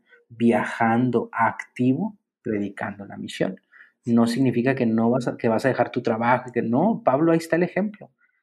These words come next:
Se dedicaba a, a, a coser carpas, pero siempre fue un predicador extraordinario que se mantuvo activo y relevante, porque aprendió a vivir bien, sabiendo que en medio de las diferencias, en medio de las opiniones diferentes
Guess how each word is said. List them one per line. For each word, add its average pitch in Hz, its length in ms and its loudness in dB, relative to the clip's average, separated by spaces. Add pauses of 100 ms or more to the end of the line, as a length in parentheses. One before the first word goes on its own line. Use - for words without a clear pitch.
(180)
Se 117 240 0
dedicaba 110 560 2
a, 127 240 2
a, 107 320 -2
a 110 80 -8
coser 127 380 -2
carpas, - 540 0 (480)
pero 110 340 2
siempre 120 720 -2
fue 120 120 -2
un 113 100 -4
predicador 113 460 -2
extraordinario 107 640 -4
que - 100 -16
se 107 100 -10
mantuvo 104 500 -8
activo 170 640 0 (380)
y 117 140 4
relevante, 98 640 -4 (120)
porque 113 320 0
aprendió 101 540 -2
a 104 60 -4
vivir 113 320 -4
bien, 139 300 -2 (320)
sabiendo 107 560 0
que 110 100 -2
en 101 120 -2
medio 117 260 4
de 123 100 4
las 117 180 2
diferencias, 117 760 0
en 107 220 -8
medio 113 320 4
de 123 120 4
las 117 220 0
opiniones 113 460 -2
diferentes 117 720 -4